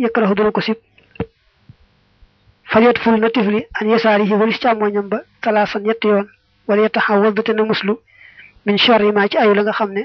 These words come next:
ra'a géntoon na ko. Lii waxan na ko ci gannaaw, da ko baamuwaat rek, ndax lee mu ci bëgg a sësale ci mbirum firi gént.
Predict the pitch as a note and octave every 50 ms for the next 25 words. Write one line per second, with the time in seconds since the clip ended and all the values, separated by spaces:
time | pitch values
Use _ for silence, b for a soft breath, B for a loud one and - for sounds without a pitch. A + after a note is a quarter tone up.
0 | - - A3 G#3+ B3 A#3+ G3+ G3+ F#3+ A3+ A3+ G#3+ - A3 G#3 G3+ G3+ F#3 - G#3
1 | - - _ _ _ _ _ A3+ G3+ - _ _ _ _ _ - _ _ _ _
2 | _ _ _ _ _ _ _ _ _ _ _ _ _ _ _ _ - _ _ _
3 | _ _ - _ - _ _ _ _ _ _ _ _ _ _ _ _ _ _ _
4 | _ _ _ _ _ _ _ _ _ _ _ _ _ _ _ _ - _ _ _
5 | _ - G3+ G3+ G#3 A3+ A3+ A#3+ C4+ C4 A#3+ A3 G3+ A3 G#3+ G3 G3 G3+ F#3+ -
6 | F#3+ F#3 - - A3 A#3 - _ _ _ - G3 F#3 G#3 G3+ G3+ G3 F#3+ F#3 F3+
7 | - - _ G#3 G3+ - G#3 G3+ G3 - G#3+ G3+ G#3 G3 F#3+ F#3+ F3+ F3+ E3+ E3+
8 | F#3+ G3+ - _ _ _ _ _ _ _ _ _ _ _ F#3+ F#3+ F#3 - - G3
9 | G3+ G#3 G#3 G3+ G3+ G3+ - - G#3+ - G#3+ G3 F#3 F#3+ - - A3 - G#3 F#3+
10 | F3+ F#3 G#3 A3+ - _ _ _ _ _ - _ _ _ _ _ _ _ _ _
11 | - A#3+ G#3+ G#3+ A3+ G#3+ A3 A3 A#3+ _ _ _ _ _ _ _ _ _ _ _
12 | _ _ _ _ - - - A3 G3+ A#3 C#4+ - _ _ _ G3 F3+ F#3 G#3+ G3+
13 | F#3 D#3+ _